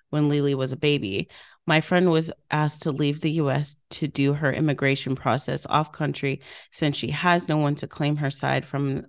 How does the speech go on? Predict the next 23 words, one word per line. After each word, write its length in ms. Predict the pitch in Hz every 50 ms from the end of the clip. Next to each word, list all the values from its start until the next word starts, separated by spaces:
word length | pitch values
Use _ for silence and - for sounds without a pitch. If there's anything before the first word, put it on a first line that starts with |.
| _ _ _ -
aside 420 | 151 147 - - 160 151 151 143
from 340 | 143 - - 143 139 139 131 -
a 80 | - 135
minor 400 | 143 135 131 135 131 135 131 135
child. 520 | 135 - - - 85 - - - - 170 - _ _ _ _ _ _ _ _ _ _ _ _ _ _ _ _ _
This 160 | - 165 170 170
sadly 420 | - - 170 165 165 165 160 156
means 240 | 151 147 147 151 147
she'll 140 | - 160 135
probably 400 | - 151 139 139 143 143 139 139
won't 240 | 135 139 139 - -
be 100 | 147 143
able 180 | 143 - 127
to 100 | 123 127
come 320 | 127 - - 147 139 139 120
into 420 | 104 131 123 - - - 151 151
the 120 | 147 143 143
U 180 | 143 135 139
S 220 | 135 131 135 - -
until 420 | 120 139 127 - - 175 160 160
Lily 380 | 156 147 143 135 143 139 131 127
is 120 | 123 -
eighteen. 720 | 113 120 110 - - - - 156 139 135 117 117 147